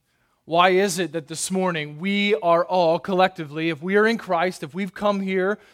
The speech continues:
with transformed hearts, eyes open to the glory of Christ, the end of our sin and our pursuit of our own way, and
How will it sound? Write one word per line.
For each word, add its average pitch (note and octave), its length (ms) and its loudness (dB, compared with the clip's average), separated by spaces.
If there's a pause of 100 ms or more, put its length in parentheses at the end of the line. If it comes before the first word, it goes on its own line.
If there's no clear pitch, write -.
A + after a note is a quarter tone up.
(140)
with E3 220 -6
transformed G3+ 560 -2
hearts, F3+ 540 -2
eyes F#3 400 2
open F#3+ 340 -2
to F3 80 -6
the D#3+ 80 -6
glory E3+ 320 0
of F#3+ 120 -4
Christ, F3 540 -4 (280)
the F3+ 220 -10
end G#3 260 2
of F#3+ 120 4
our D#3+ 180 4
sin G#3+ 680 0 (180)
and E3+ 180 -6
our F3+ 180 0
pursuit G3+ 520 -4
of F3+ 100 2
our E3 160 4
own E3+ 300 -6
way, G3 580 4
and E3 260 -10